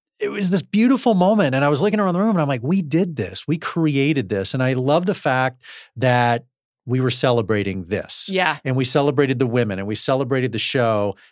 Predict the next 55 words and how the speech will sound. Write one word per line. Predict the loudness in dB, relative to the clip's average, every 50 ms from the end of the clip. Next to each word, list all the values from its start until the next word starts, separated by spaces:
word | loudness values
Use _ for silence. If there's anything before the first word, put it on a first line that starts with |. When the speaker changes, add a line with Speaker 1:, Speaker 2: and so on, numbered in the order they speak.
| _ _
Speaker 1:
and | -4 0
all | 0 2 2 0 0
of | -2 -2
them | -4 -2 -2 0 -2 -2 -4 -6 -10
and | -8 -6 -4
all, | -2 -2 -2 -2
and, | -4 -6 -6 -6
and | -6 -6 -4 -2
what | -2 -2 -2
it's | -4 -4 -6
meant. | -4 -2 -2 -2 -2 -4 -6 -10 -10 -8
And | -6 -6 -4 -4
to | -4 -4
that, | -2 0 0 0 2 0 -2 -2 -4 _
I'll, | -4 -4 -4
I'm, | -4 -6 -6 -4
I | -4 -4
was | -6 -6 -6
very | -4 -4 -2 -2 -4 -4
proud | _ -6 -4 -2 -2 -2 -4
of | -4
that | -8 -6 -8
special. | -8 _ -8 -8 -8 -10 -12 -8 0
Speaker 2:
Yeah, | 2 2 4 4
I, | 4 2 0 0 _ 0
I | 2 2 2 0
really | 0 2 2 2
liked | 2 2 0 0 0 -2
it. | -2
It | -2 -2
was, | -2 -2
like, | -2 -2 -2
just | -4 -4 -4 -2
fun | 0 2 2 2 0 0
to | -2 0 0 0 -2 -4 -10 -18 -18 -8
revisit | -6 -4 0 2 4 4
Speaker 1:
Yeah. | 4 4
Speaker 2:
everything. | 4 2 2 0 0 -2 0 0
And | 0 2
also, | 2 2 2 2 2 2 0 -2 -6 -20 -20 -20 -20 _ _ _ _ _
I | 2 4 4 4
just | 2 -2 -4 0
feel | 2 2 4
like | 4 2 0
the | 0 0 2 2 4 2 2 0 -2 _ _
older | 2 2 4 4 2 0
seasons | 0 -2 -2 -2 0 0 0 0 2 2
are | 2 2
like | 2 2 2
a | 0 -2 -2
time | -2 _ -4 -4 -4 -4 -4
capsule | -6 -8 -8 -6 -8 -8
at | -8 -8
this | -12 -14
point. | -10 _ -10 -8 -8 -10